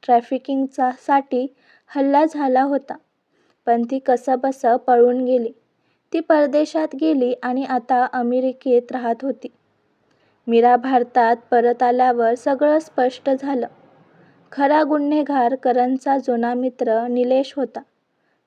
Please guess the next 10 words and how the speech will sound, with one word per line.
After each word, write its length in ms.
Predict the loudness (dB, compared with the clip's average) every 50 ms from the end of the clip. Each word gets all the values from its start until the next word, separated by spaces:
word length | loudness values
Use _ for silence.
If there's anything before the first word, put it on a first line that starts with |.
| _ -4 0
ज्याला 340 | 0 2 2 2 0 0
मीरा 460 | 0 0 0 0 0 0 -2 -2 -6 -8 -12 _ _ _ _ _
करणऐवजी 840 | 0 2 2 2 0 0 -2 -2 -2 -2 -4 -6 -6 -4 -2 -2
निवडणार 600 | 0 0 2 2 2 2 2 0 0 -2 -2 -2 -2
होती. 240 | -2 -4 -4 -6 -14 -20 _ _ _ _ _ _ _ _ _ _ _ _ _ _ _ _ _
सूड 320 | -10 -2 2 2 4 4
म्हणून 480 | 4 2 2 0 0 0 0 -2 -2 -4
त्यानेच 540 | 0 0 0 0 0 -2 -4 -4 -4 -6 -6
सगळं 360 | -6 -2 -2 0 0 0 0
प्लॅन 400 | -2 0 0 0 0 0 -4 -4